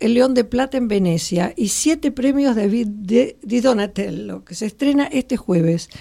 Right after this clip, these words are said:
en los principales cines del país. Es una gran película del cine europeo. La película está dirigida además por una mujer,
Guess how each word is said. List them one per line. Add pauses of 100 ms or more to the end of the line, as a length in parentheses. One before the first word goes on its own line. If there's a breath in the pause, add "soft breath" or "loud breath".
(440 loud breath)
en
los
principales
cines
del
país.
Es
una
gran
película
del
cine
europeo. (520 loud breath)
La
película
está
dirigida
además
por
una
mujer,